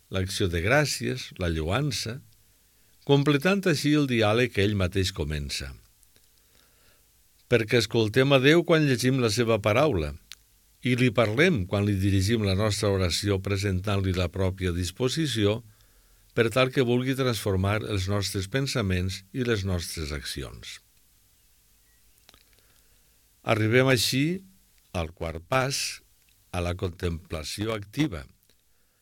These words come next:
deixant-se afectar en el nostre interior per la presència de Crist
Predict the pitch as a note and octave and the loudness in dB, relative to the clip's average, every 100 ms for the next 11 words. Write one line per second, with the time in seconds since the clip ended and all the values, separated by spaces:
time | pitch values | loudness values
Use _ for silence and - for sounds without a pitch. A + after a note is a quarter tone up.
0 | _ - A2+ F#2+ D3+ D3 F3 E3 E3+ C#3+ | _ -2 0 4 4 4 2 2 0 -2
1 | - B2+ C3+ - A#2+ A2 A2 C3 B2 C#3+ | 0 0 0 0 0 2 0 -2 -2 -2
2 | C#3 C3+ G#2 G2 G#2 A2+ A2+ G2+ G2 F2+ | 0 0 2 2 2 -2 -2 0 0 0
3 | G2+ G2+ F#2+ G2+ F2+ - D#2 D2 - - | 0 -2 -2 -2 -2 -2 -6 -6 -8 -12